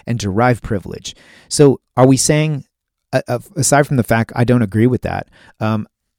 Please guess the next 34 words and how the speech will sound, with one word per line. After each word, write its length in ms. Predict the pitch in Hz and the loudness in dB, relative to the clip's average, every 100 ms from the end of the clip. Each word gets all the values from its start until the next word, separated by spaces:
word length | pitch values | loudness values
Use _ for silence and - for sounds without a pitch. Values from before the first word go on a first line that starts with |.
| - | -6
I, 220 | 120 117 - _ | -2 -2 -6 _
would 280 | 165 131 123 | -6 -2 -2
also, 640 | 127 - 143 120 113 110 - _ | -2 0 2 2 2 -2 -12 _
because 240 | 143 175 160 | 2 2 4
you're 80 | 160 | 4
throwing 320 | 190 147 - | 4 4 2
everybody 500 | 131 131 98 92 104 | 2 2 2 -4 -4
in 100 | 120 | -6
there. 240 | - 95 - | -8 -12 -2
Now, 200 | 131 113 | -2 0
were, 400 | 117 127 120 - | 2 2 0 -4
were 160 | 123 120 | -2 0
white 300 | 107 135 170 | 2 0 0
people 340 | 165 156 156 | -2 0 0
responsible 680 | 120 - - 117 139 151 156 | 0 -2 -2 -4 -4 -4 -4
for 380 | 143 139 120 107 - - - _ | -2 0 0 -2 -8 -20 -20 _
systemic 580 | - 123 - 139 143 - | -4 -4 0 0 0 -4
structures 720 | - 117 - 147 151 151 - - _ - 120 107 | -2 -2 0 0 2 0 -6 -12 _ -12 -12 -2
decades 460 | 123 123 147 127 | -2 2 2 2
ago 460 | 120 110 120 160 165 | 0 0 0 -2 -4
and 240 | - 117 117 | -2 -2 0
then 140 | 120 | 0
even 240 | 120 117 113 | 0 -2 -2
centuries 440 | 131 127 151 143 | -2 -2 -2 0
ago? 180 | 151 135 | 0 0
Absolutely. 640 | 135 135 - 113 160 92 - | -2 -2 -2 -2 -2 -2 0
Were 200 | 113 - | 0 2
all 220 | 110 151 | 2 4
white 220 | 170 180 | 2 0
people? 380 | - 185 190 202 _ | -2 -2 -2 -4 _
No. 260 | 135 123 85 | -4 -2 -2
I 100 | 143 | -2
mean, 300 | 165 156 147 _ | 0 0 -2 _
it's, 180 | 131 | -10